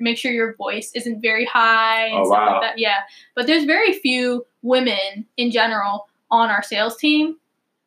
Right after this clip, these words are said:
Speaker 1: There's only, like, three.
Speaker 2: Wow. And out of how many? Three out of ten, twenty?
Speaker 1: Oh my gosh, and maybe, like, fifty.
Speaker 2: Wow. So, yes, you
Speaker 1: Yeah.
Speaker 2: guys do have it. And, and the workforce has definitely changed. I'm not gonna lie about that.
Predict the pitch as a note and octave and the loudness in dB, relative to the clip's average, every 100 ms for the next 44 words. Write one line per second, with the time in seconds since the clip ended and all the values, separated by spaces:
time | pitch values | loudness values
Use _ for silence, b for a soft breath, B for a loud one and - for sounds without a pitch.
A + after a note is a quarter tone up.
0 | _ _ A#3+ A#3+ B3 B3 A#3 A#3 A3+ A3+ | _ _ -2 2 2 2 2 2 0 0
1 | A3 F#3+ - - _ - A3 G3 A3 A3+ | -4 -8 -8 -16 _ -8 -6 -6 -10 -14
2 | _ - F#2+ F2+ G2+ G2+ G#2+ G#2 G#2 F#2+ | _ -6 -2 0 2 2 2 2 0 0
3 | F#2+ - _ G2+ G#2 F#2+ F#2 - - G2+ | -6 -12 _ -6 -2 0 -2 -8 -8 -6
4 | G#2 A2 A2+ - G#2+ A#2 B2 _ _ - | -4 -6 -8 -8 -8 -8 -10 _ _ -12
5 | A3+ G#3+ G3+ G3+ G#3+ G#3+ G#3+ A3+ G#3 G3+ | -8 -4 -4 -6 -10 -8 -6 -4 -6 -6
6 | - A3+ C4+ C4+ C#4+ - G#2 G#2+ A2+ A#2+ | -6 -2 0 2 2 -2 -2 2 4 4
7 | A#2+ A#2+ A2 F#2+ - - A2 A#2+ G#2 - | 4 4 4 2 -2 -2 2 2 2 0
8 | B2+ C3+ A#2 B2 B2+ B2 A#2 G#2+ G#2+ - | 2 2 2 0 2 2 0 -2 -6 -10
9 | - F#3 G3+ G3 F3 - E3+ E3 G3 - | -4 0 0 0 -2 -2 0 4 2 2
10 | E3+ E3 C#3+ C3+ C3 A#2+ - G#2+ G2+ - | 2 2 2 0 2 -2 -2 -8 -8 -6
11 | G2+ G#2 G#2 G2+ G2+ G2+ F#2 F2+ F#2 G2 | -6 -4 -4 -4 -4 -4 -8 -4 -4 -4
12 | F#2+ F#2+ G2 | -4 -4 -4